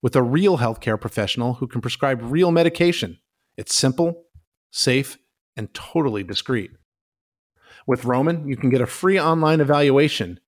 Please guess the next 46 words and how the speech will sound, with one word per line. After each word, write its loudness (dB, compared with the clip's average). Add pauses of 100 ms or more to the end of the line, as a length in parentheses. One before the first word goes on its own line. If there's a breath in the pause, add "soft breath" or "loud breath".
and -4
ongoing 2
care 2
for -6
E -8
D, -14 (300 soft breath)
all 4
from 0
the 2
comfort -4
and -2
privacy -6
of -6
your 0
home. -6 (1160)
The -4
healthcare 0
professional -2
will 2
work 0
with -2
you 0
to -2
find 0
the 0
best -2
treatment -4
plan. -12 (580)
Medication 0
is 0
appropriate. -2 (180)
Roman 2
will 0
ship -2
it -4
to -4
you 0
with -2
free -2
two-day -2
shipping. -4 (1040)
The -8
whole 2
process -2
is -4
straightforward, -2